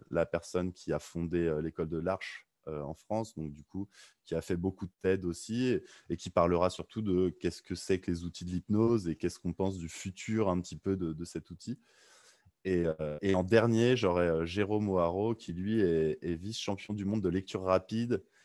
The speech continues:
et champion du monde de mind mapping aussi. Et donc, euh, je lui poserai des questions pour savoir, euh, comment est-ce qu'il a appris à réapprendre à lire, euh, puisque clairement, c'est, c'est ça, la, la lecture rapide, c'est se dire, « Tiens, ben, je vais réapprendre à lire. »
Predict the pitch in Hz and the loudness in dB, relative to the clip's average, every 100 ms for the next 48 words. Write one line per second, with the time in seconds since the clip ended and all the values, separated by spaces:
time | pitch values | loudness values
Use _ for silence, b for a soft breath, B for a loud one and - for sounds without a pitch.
0 | b _ 85 85 - 92 101 104 104 110 | b _ -2 -2 -2 -4 -4 -2 -2 -2
1 | 92 85 101 110 104 - 117 98 - 113 | -2 -2 -2 0 -2 -4 -4 -4 -4 -12
2 | - _ _ _ _ 95 92 101 - 85 | -12 _ _ _ _ -2 0 -2 -2 -2
3 | 82 82 90 85 90 87 87 82 - 85 | -2 -4 -8 -6 -6 -2 -4 -4 -6 -6
4 | - 107 90 - 80 87 95 82 78 82 | -6 -6 -8 -2 0 0 0 -2 -2 -4
5 | 90 - 85 78 73 73 - 95 101 85 | -6 -6 -2 0 0 -2 -8 -6 -2 0
6 | 76 78 95 95 - 107 92 98 107 131 | 0 0 4 2 4 2 6 6 8 6
7 | 85 _ B B B - 80 80 - - | 4 _ B B B 2 2 2 -4 -2
8 | 87 90 85 104 113 90 80 - 85 - | 2 4 6 4 4 4 2 2 0 6
9 | 120 90 78 78 82 85 - 85 90 90 | 8 8 4 4 2 2 -4 0 0 2
10 | 127 104 87 80 82 82 110 107 104 101 | -2 0 0 0 -2 0 0 0 0 2
11 | 82 76 b b b - 95 87 101 98 | 0 -2 b b b -2 0 6 6 6
12 | - 98 90 87 98 | 2 -2 2 4 4